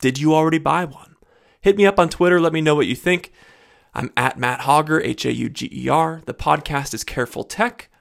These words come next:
on Anchor. Leave me a voicemail there. I'd be glad to play it back tomorrow. Um, and yeah, let me know what your thoughts are.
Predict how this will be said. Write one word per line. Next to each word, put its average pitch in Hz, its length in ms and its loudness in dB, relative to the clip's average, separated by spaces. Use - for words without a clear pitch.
on 117 220 -6
Anchor. 233 480 -4
Leave 127 180 -6
me 123 120 -2
a 117 60 0
voicemail 131 540 -2
there. 139 220 -2
I'd - 100 -2
be - 80 -6
glad 123 300 0
to 127 60 -6
play 131 220 -4
it 127 100 -8
back 123 240 -2
tomorrow. 123 480 -4
Um, 127 580 -2
and 151 120 -4
yeah, 208 200 0
let 147 120 -4
me 175 80 0
know 170 380 0
what 151 140 0
your 151 160 2
thoughts 127 380 -4
are. 120 200 -12